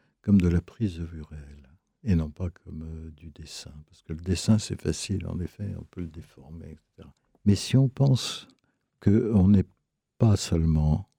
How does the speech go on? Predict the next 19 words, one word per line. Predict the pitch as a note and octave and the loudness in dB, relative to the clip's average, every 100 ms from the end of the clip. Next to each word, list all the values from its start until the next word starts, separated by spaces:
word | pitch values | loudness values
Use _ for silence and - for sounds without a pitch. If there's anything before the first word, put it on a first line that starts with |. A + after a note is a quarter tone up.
| - | 0
on | F#2 | 4
n'est | F2 | 4
plus | - - A#2 G2 | 2 0 2 4
animateur, | E2 E2+ E2+ F2+ - C3+ A#2+ | 2 2 2 0 2 2 4
mais | G2 - - | 2 0 2
on | F#2 | 4
est | G#2 G2+ | 4 2
comédien. | - A#2 G#2 - D2 D#2+ - _ _ - | 0 2 2 0 -4 -6 -8 _ _ -4
On | F2+ F2+ | 0 2
est | G#2+ | 2
le | G#2 F#2 G2 | 4 2 2
comédien | - F2+ E2 D2+ D#2+ E2+ | 2 0 0 0 2 2
du | E2+ C#2 | 2 -4
personnage. | D2 C#2+ - C#2+ D2 D2 - _ _ _ _ _ | -10 -10 -12 -12 -12 -14 -20 _ _ _ _ _
Et | - F#2 | 2 2
c'est, | - - F2+ - _ _ _ _ _ - B2 | 2 -2 -4 -4 _ _ _ _ _ -16 -12
c'est | - F#2 | -2 -2
pas | - B2+ | 2 4
avec | F#2 F2 - | 4 0 -4